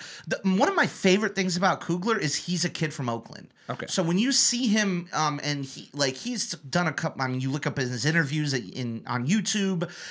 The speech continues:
Speaker 1: he does, there's a fantastic breaking down of the scene that he does, the scene in the, um,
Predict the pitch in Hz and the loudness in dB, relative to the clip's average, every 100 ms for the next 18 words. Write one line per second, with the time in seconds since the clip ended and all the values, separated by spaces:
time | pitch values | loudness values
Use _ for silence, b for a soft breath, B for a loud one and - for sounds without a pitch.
0 | B - 175 135 170 185 175 147 - 156 | B -4 -4 -2 2 4 4 0 0 0
1 | 165 151 - 175 165 - - 202 208 - | 2 0 0 0 0 -2 0 2 2 2
2 | 185 - - B B B 139 175 180 180 | 0 -2 -8 B B B 2 2 2 0
3 | 139 143 147 156 135 127 - 165 156 160 | 2 4 4 4 0 -2 0 0 0 2
4 | 139 - 156 147 120 131 131 127 123 123 | 0 -2 -6 -4 0 2 2 2 -2 -2
5 | - - 151 151 147 139 135 123 123 123 | -2 0 0 0 -2 -2 -2 -4 -6 -4
6 | 113 123 120 117 113 | -4 -2 -2 -2 -6